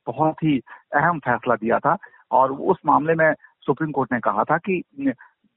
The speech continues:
जो हर व्यक्ति है, उसको अनुच्छेद, अ, ट्वेंटी वन में, अ, जीवन और स्वच्छंदता का अधिकार मिला हुआ और इस अधिकार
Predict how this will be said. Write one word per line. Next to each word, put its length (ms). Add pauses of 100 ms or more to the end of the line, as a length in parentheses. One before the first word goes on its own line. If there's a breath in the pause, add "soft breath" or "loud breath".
जो 80
हर 260
व्यक्ति 400
है, 200
उसको 320
अनुच्छेद, 580 (400 loud breath)
अ, 160
ट्वेंटी 400
वन 200
में, 200 (460 loud breath)
अ, 100
जीवन 440
और 200
स्वच्छंदता 640
का 120
अधिकार 320
मिला 200
हुआ 200
और 180
इस 200
अधिकार 460